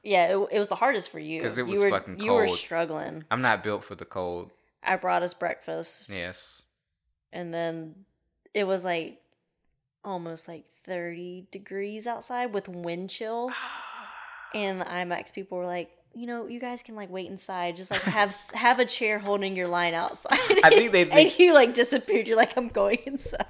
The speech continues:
Speaker 2: I wonder if they have, like, stories like, "Oh, it's them."
Speaker 1: <laughs> Probably.
Speaker 2: Are they gonna be there? You know?
Speaker 1: Or remember when we saw Amazing Spider-Man two when we got the free posters?
Speaker 2: Oh, yeah,
Speaker 1: Like,
Speaker 2: that
Speaker 1: the
Speaker 2: was
Speaker 1: movie
Speaker 2: cool.
Speaker 1: posters, and then we got to see it twice.
Speaker 2: That was cool. Yeah, there was, like, a screening of it happening.
Speaker 1: And it wasn't full, so we got to go in.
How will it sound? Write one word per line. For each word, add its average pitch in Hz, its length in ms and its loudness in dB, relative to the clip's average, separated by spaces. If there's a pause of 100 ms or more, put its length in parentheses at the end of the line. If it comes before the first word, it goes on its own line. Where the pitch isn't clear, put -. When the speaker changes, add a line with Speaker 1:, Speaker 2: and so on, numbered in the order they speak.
Speaker 2:
I 165 120 6
wonder 214 260 0
if 165 180 0
they 143 140 4
have, 139 220 -2
like, 120 180 0
stories 110 640 0
like, 92 160 0
"Oh, 135 160 0
it's 127 140 -2
them." 127 460 -4
Speaker 1:
<laughs> - 680 -12
Probably. 240 500 -2
Speaker 2:
Are 135 60 4
they 143 140 2
gonna 147 180 -2
be 147 160 -2
there? 156 340 0 (160)
You 147 140 -2
know? 247 100 6
Speaker 1:
Or 254 60 8
remember 240 360 2
when 226 140 -2
we 220 120 -4
saw 190 360 0
Amazing 185 380 -6
Spider-Man 170 520 -8
two 175 300 -6
when 180 140 -6
we 175 60 -8
got 170 180 -2
the - 80 -18
free 170 160 -10
posters? 180 800 -10
Speaker 2:
Oh, 113 80 2
yeah, 107 140 2
Speaker 1:
Like, - 80 4
Speaker 2:
that - 20 2
Speaker 1:
the 95 60 2
Speaker 2:
was 98 100 -2
Speaker 1:
movie 175 160 -4
Speaker 2:
cool. 165 100 -8
Speaker 1:
posters, 185 400 -6
and 180 80 -8
then 175 80 -4
we 180 140 -2
got 170 160 0
to - 80 -8
see 180 180 -10
it - 140 -10
twice. - 640 -12
Speaker 2:
That 110 180 2
was 98 180 -2
cool. 87 380 -8
Yeah, 101 140 2
there 107 80 2
was, 107 80 -2
like, 95 160 0
a 87 40 -4
screening 107 500 -4
of 107 180 -2
it 104 80 -4
happening. 107 600 -2
Speaker 1:
And 202 140 -2
it 190 80 -4
wasn't 190 320 -2
full, 185 540 -4
so 196 160 -4
we 185 100 -2
got 180 200 -2
to 180 40 -10
go 170 220 -4
in. 170 440 -6